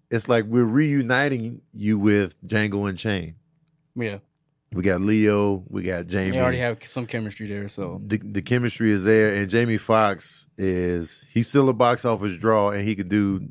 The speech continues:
Speaker 1: damn near anything. So it might, Jamie Foxx
Speaker 2: Yeah,
Speaker 1: might
Speaker 2: Jamie
Speaker 1: be
Speaker 2: Foxx
Speaker 1: moved.
Speaker 2: might be a better
Speaker 1: Jamie Foxx and Leonardo DiCaprio in a Men in Black
Speaker 2: I, I would watch it.
Speaker 1: remake. I would watch the shit out of that.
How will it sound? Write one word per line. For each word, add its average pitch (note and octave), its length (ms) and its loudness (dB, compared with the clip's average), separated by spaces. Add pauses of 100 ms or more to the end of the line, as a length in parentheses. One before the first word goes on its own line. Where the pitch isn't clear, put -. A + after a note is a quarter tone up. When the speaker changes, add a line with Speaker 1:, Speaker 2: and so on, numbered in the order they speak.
(140)
Speaker 1:
damn G2 220 -2
near F2+ 120 -4
anything. E2+ 540 -8 (100)
So F3+ 160 4
it A3 60 4
might, G3 480 0
Jamie F#3 260 0
Foxx D#3+ 340 0
Speaker 2:
Yeah, B2+ 80 -2
Speaker 1:
might D3+ 60 -2
Speaker 2:
Jamie D#3 160 0
Speaker 1:
be D3 60 -4
Speaker 2:
Foxx D3 160 0
Speaker 1:
moved. F#2+ 80 -6
Speaker 2:
might A#2 160 -6
be A2 100 -8
a G#2 60 -8
better G#2 240 -8
Speaker 1:
Jamie G#3 320 6
Foxx D#3+ 440 2
and A2+ 140 -4
Leonardo B2+ 560 2
DiCaprio G2+ 640 0
in F#2+ 60 -2
a F#2 80 -2
Men G2 220 0
in F#2+ 100 -2
Black F2+ 540 -2 (180)
Speaker 2:
I, A#2+ 220 -6 (100)
I A2+ 140 -8
would A2 160 -8
watch F#2+ 180 -2
it. F2+ 80 -2
Speaker 1:
remake. D#2 240 -8 (100)
I G#2 120 0
would G#2 160 -2
watch G2 260 -4
the E2 80 -18
shit F2+ 260 -8
out D#2+ 200 -10
of B1 60 -12
that. A1 180 -14